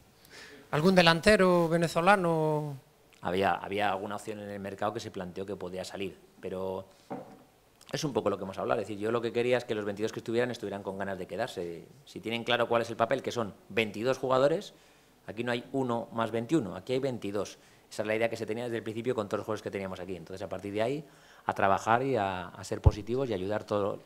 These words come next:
Speaker 2: todo lo que mande el entrenador. Al final es el que marca un poco las alineaciones.
Speaker 1: Y decías en una rueda de prensa anterior que tu asignatura pendiente de la plantilla del año pasado era el centro del campo. ¿Crees que te has recuperado de esa asignatura?
Speaker 2: Perú, Gaku, Vicente Gómez,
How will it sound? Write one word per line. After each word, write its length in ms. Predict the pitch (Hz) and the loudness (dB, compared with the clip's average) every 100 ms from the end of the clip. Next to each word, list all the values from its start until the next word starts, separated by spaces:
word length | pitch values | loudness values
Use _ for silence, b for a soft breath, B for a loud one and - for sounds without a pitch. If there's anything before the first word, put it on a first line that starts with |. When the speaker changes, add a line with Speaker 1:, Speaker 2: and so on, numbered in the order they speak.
| _ | _
Speaker 2:
todo 140 | - 117 | 2 4
lo 100 | 123 | 6
que 80 | |
mande 240 | 113 120 117 | 4 4 2
el 60 | |
entrenador. 400 | 113 107 104 139 95 | -2 -2 2 4 4
Al 80 | |
final 200 | 95 107 | 0 -2
es 80 | 110 | -2
el 60 | 117 | -2
que 100 | 110 | 2
marca 240 | 104 104 | 2 0
un 80 | 101 | -4
poco 180 | 98 101 | 0 0
las 100 | 95 | 0
alineaciones. 520 | 95 92 110 107 - b b b b | -4 -6 -8 -10 -14 b b b b
Speaker 1:
Y 180 | 151 147 | -2 0
decías 380 | 139 175 165 185 | 0 0 0 0
en 100 | 180 | 0
una 160 | 175 | 2
rueda 220 | 165 165 | 2 2
de 80 | 160 | 0
prensa 280 | 160 160 151 | 0 -2 -2
anterior 460 | 147 151 160 180 180 | -2 -2 2 0 0
que 120 | 160 | -4
tu 120 | - | -2
asignatura 680 | 156 - 151 151 170 175 170 | -2 -2 0 -2 2 0 0
pendiente 640 | 160 151 170 185 180 180 | -2 0 2 2 0 -4
de 120 | 160 139 | -2 -2
la 140 | 135 | -2
plantilla 380 | 143 135 160 160 | -2 -4 -2 -2
del 120 | 160 | 0
año 160 | 160 143 | -2 -4
pasado 400 | 151 165 170 175 | -4 -2 -2 -2
era 120 | 151 | -2
el 80 | 156 | -4
centro 320 | 156 156 143 | -4 -4 -4
del 140 | 131 127 | -4 -4
campo. 420 | 123 117 110 110 - 147 123 127 - _ | -6 -6 -12 -18 -20 -20 -18 -20 -20 _
¿Crees 220 | - 151 143 | -6 -6 -4
que 320 | 165 156 151 | -2 -2 0
te 100 | 165 | 0
has 80 | 151 | 2
recuperado 600 | 151 156 160 160 151 139 | 0 2 2 4 4 0
de 100 | 143 | -2
esa 120 | 143 | -4
asignatura? 580 | 131 143 139 151 139 113 b b - | -6 -6 -4 -6 -8 -10 b b -8
Speaker 2:
Perú, 420 | 107 110 117 117 - _ - | -4 0 0 -2 -12 _ -2
Gaku, 500 | 101 104 113 113 113 - - | 0 0 -2 -4 -6 -16 -6
Vicente 440 | - - 104 104 | 0 0 0 0
Gómez, 500 | 104 113 117 113 - | 0 0 -2 -6 -10